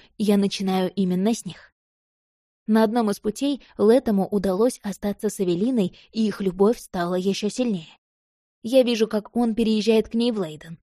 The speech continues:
как они гуляют по пляжу на восходе солнца, смотрят, как волны плещутся о берег, и их босые ноги погружаются в песок.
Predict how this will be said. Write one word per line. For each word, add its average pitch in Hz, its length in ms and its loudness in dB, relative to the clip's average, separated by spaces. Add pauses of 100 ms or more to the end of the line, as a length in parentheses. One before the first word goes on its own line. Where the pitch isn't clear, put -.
(140)
как 277 260 -2
они 185 180 -2
гуляют 180 400 -4
по 170 140 -10
пляжу 226 400 -2
на 226 100 0
восходе 220 460 2
солнца, 202 500 -4 (320)
смотрят, 185 580 -8
как 170 220 -14
волны 208 340 0
плещутся 190 600 -4
о 185 120 -12
берег, 196 380 -4 (320)
и 196 200 -2
их 196 140 -4
босые 180 440 -6
ноги 196 280 -2
погружаются 180 680 -4
в - 60 -16
песок. - 420 -10